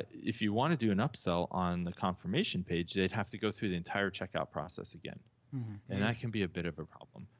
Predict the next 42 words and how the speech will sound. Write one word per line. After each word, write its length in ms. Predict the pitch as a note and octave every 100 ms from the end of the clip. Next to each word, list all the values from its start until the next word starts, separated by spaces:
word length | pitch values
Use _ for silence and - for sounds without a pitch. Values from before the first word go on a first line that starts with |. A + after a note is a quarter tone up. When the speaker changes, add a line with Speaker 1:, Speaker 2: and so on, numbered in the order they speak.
| _
Speaker 1:
uh, 220 | F2+ E2+ D#2+
for 180 | -
conversions, 600 | E2 E2+ D#2+ D#2 - -
obviously. 420 | C#2+ D2+ D#2+ - - _ _ - -
Speaker 2:
Well, 80 | E3+
John, 260 | D#3+ F3+ E3
we 80 | E3
gotta 220 | G3 C3+
take 240 | - D3
a 40 | A2+
break 320 | B2 A#2 -
real 140 | A2+
quick. 460 | G#2 A#2+ G2+ - - -
Um, 240 | B2+ A#2+ A2+
we'll, 220 | A#2 C3 - _ _
well, 120 | C3+
before 380 | A#2 C3 - F3+
we, 180 | F3+ D#3+ C#3
when 180 | D3 D#3
we 100 | F3+
get 200 | D#3+ D#3+
back, 400 | D3 A#2+ A#2 A#2+
we're 80 | C3
gonna 160 | C#3 A#2
ask, 420 | B2 A#2+ - - -
we're, 120 | B2+ - - _
we, 200 | B2+ B2
we 120 | G#2+
do 140 | B2 C#3+
a 40 |
little 180 | C#3 C#3
segment 460 | C3+ D3 C#3 C#3 -
called 380 | C3+ B2 A#2+ - _ _ _ _ C3
Who 320 | D#3 F3+ G3
Influences 640 | E3+ D3+ D3+ C#3+ C#3 C3 A#2+
the 100 | A#2+
Influencers? 640 | A#2+ A2+ G2+ F#2+ F#2 F#2+
So 160 | - A#2
we're 60 | D3
gonna 120 | D#3+
ask 360 | C3+ C#3+ - C#3
you, 260 | C3 B2